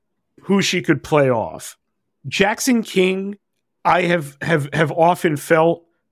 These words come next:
is an underutilized character. You get someone who's like a Cyclops who becomes a Professor X throughout the, the various iterations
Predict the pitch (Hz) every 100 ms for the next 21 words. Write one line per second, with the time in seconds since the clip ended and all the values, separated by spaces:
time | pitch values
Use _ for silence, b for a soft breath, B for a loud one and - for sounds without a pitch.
0 | _ 180 139 151 175 175 160 139 165 170
1 | 175 180 180 - 165 175 185 214 214 -
2 | _ _ _ _ _ 226 180 170 - 180
3 | 185 185 _ _ _ _ _ _ _ _
4 | - 208 190 196 185 165 175 135 160 170
5 | 160 - 160 151 175 170 - 170 143 147
6 | - 147 147 151 160 156 180 - 185 196
7 | 202 - - _ _ _ _ _ - 160
8 | 147 147 147 - 139 147 139 139 143 127
9 | 147 143 139 180 139 127 131 - 139 127
10 | 123 -